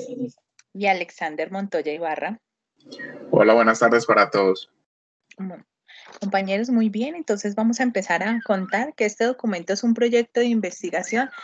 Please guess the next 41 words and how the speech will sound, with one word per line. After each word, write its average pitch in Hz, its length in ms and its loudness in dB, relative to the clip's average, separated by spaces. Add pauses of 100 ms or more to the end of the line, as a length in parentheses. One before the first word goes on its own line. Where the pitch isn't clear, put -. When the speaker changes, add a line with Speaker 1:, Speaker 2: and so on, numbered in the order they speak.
(280)
Speaker 1:
el 220 180 -2
cual 202 140 0
está 202 180 0
enfocado 233 480 0
en 269 120 0
conocer 202 480 -2
el 202 60 -4
nivel 208 280 0
de 196 80 0
afectación 226 680 -4
del 240 160 0
bienestar 196 640 -4
y 226 80 -2
la 196 160 0
calidad 180 380 -4
laboral 208 520 0 (440)
de 214 100 2
los 208 220 -2
trabajadores 185 720 0
de 226 80 4
la 208 140 -2
salud 202 360 -2
del 202 220 -2
Hospital 180 440 -2
La 190 100 2
Victoria, 214 560 2
tercer 185 340 0
nivel, 220 380 0 (420)
en 202 160 0
estos 214 280 0
tiempos 240 340 2
de 233 100 4
pandemia, 208 640 0
situación 185 440 -4
provocada 214 540 2
por 226 160 -4
el 175 80 -10
virus 240 300 -2
del 214 180 0
covid 170 280 -2
diecinueve. 185 600 -4